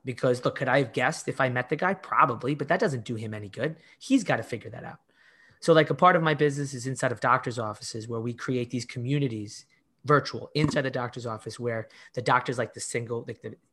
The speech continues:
the person in the community. I put coaches there. And the idea is that we're helping their patients kind of be healthy, right? They learn how to exercise, they learn how to eat right. We make it communal. So they're supporting one another.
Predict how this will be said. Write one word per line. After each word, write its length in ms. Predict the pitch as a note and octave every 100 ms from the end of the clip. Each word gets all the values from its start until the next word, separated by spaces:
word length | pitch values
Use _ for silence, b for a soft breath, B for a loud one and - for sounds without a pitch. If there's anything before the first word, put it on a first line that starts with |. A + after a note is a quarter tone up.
| -
the 80 | -
person 300 | - A#2+ A#2
in 20 |
the 60 | G#2+
community. 340 | E3+ G3 F#3
I 120 | B2+
put 180 | B2 A#2+
coaches 340 | - D3 C#3 C3+
there. 280 | C#3 C3 B B -
And 120 | C3+
the 80 | C3+
idea 260 | B2+ D#3+ E3+
is 60 |
that 80 | C#3
we're 100 | C3+
helping 600 | C3 C#3+ C#3 C3 C3+ B2+
their 140 | A#2+
patients 600 | A2+ F3+ F3+ - A#2+ - b b
kind 160 | - C#3+
of 120 | A2
be 200 | C3+ C3
healthy, 500 | A#2 G#2+ G#2 - - b b b -
right? 300 | A#2+ B2 -
They 120 | B2+
learn 240 | A#2+ B2 A#2
how 100 | A2+
to 180 | A2+
exercise, 680 | D#3+ D3+ D3+ - C#3+ C#3 C3+
they 60 | B2+
learn 160 | A2+
how 60 | A2
to 100 | -
eat 200 | D3+ D#3
right. 380 | D#3 C#3+ C3+ -
We 80 | C3+
make 220 | B2+ A#2+
it 100 | C#3
communal. 580 | - A#2+ C3 D#3 D3+ C#3
So 120 | C#3
they're 80 | B2
supporting 520 | - - - D3+ D3+
one 160 | D3 C#3+
another. 460 | C#3 C3+ C3+ C3